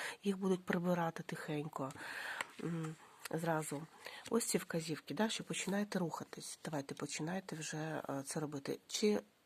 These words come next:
зможе утримати, е, окупаційні оці республіки, які тримає Москва під своїм керівництвом повністю? Ні, не зможе. Вони, о, помиляються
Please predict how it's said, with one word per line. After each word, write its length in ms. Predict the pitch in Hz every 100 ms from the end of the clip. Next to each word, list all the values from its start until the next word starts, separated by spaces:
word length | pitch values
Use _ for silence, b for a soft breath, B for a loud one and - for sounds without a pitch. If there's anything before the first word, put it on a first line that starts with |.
| -
зможе 600 | 185 202 208 208 165 165
утримати, 800 | - 165 185 156 147 - 151 139 B B B B -
е, 440 | - 147 143 147 147 B B B - - -
окупаційні 800 | - 175 175 170 - 165 156 151
оці 240 | 147 -
республіки, 640 | 156 160 - 135 143 -
які 200 | 139 -
тримає 420 | - 151 147 139 139
Москва 460 | 139 - - 139
під 200 | - 139
своїм 280 | - 151 151
керівництвом 640 | - 170 196 262 277 170
повністю? 460 | - 147 143 - 170
Ні, 200 | 175 180
не 120 | 190
зможе. 380 | 185 147 135 147
Вони, 360 | 151 160 151 -
о, 120 | 139 135 139 160
помиляються 800 | - 180 160 135 117 - - -